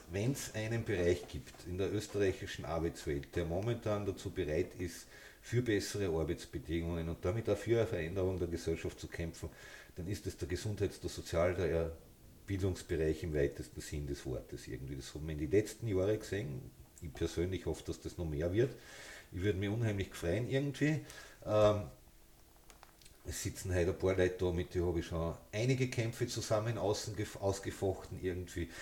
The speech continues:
Mit anderen wird's hoffentlich irgendwie in einigen Monaten soweit sein,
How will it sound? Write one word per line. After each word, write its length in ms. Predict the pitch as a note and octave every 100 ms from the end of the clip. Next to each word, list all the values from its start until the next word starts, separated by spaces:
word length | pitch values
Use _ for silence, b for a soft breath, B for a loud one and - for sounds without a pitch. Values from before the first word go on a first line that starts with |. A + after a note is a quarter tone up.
| B -
Mit 140 | F#2
anderen 480 | F2 G2+ G#2 G2+ F#2+
wird's 240 | F#2 -
hoffentlich 560 | F#2+ - F2+ E2+ E2+ C#2
irgendwie 500 | E2+ D#2+ - E2+ D2+ B B B
in 100 | F#2+
einigen 360 | F#2+ G2 F#2+ F#2
Monaten 440 | F2+ C3+ C3 - B2
soweit 500 | - G2 G2+ G#2+ -
sein, 400 | A2+ G#2 A2